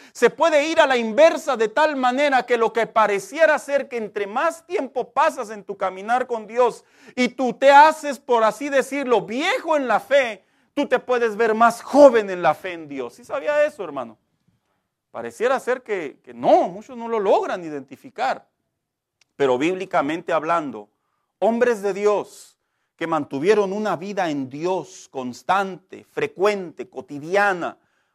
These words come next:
una vida en Dios, en voluntad de Dios, una vida en Dios activa espiritualmente,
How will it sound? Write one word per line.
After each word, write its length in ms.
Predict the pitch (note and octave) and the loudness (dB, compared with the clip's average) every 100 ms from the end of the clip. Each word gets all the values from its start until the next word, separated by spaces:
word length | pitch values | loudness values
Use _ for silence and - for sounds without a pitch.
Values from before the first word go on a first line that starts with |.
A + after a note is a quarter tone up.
| - | -8
una 240 | A#3+ C4 | -2 0
vida 320 | C4 B3+ B3 | 0 -2 -2
en 160 | A#3+ G3 | -2 -8
Dios, 420 | A3 C#4+ D4 A3+ | 4 6 8 6
en 160 | A3+ G3+ | -2 -4
voluntad 540 | G3 F#3+ F#3 A3+ A#3+ | -4 -4 -6 -6 -2
de 160 | A3+ G#3+ | -2 -2
Dios, 400 | A3 A#3+ A3+ B3 | 2 2 2 -2
una 200 | B3+ B3+ | -6 -6
vida 220 | C4 C4 | -4 -6
en 100 | A3+ | -4
Dios 220 | C4 B3 - | -4 -4 -2
activa 580 | G#3 - - D4 C#4 | -2 -4 -12 -8 -2
espiritualmente, 1300 | G#3+ - - F#3 F3 G#3+ A3 G3+ E3 D3 C#3 A#3 - | -4 -4 -16 -18 -10 -2 0 -2 -10 -12 -6 -8 -8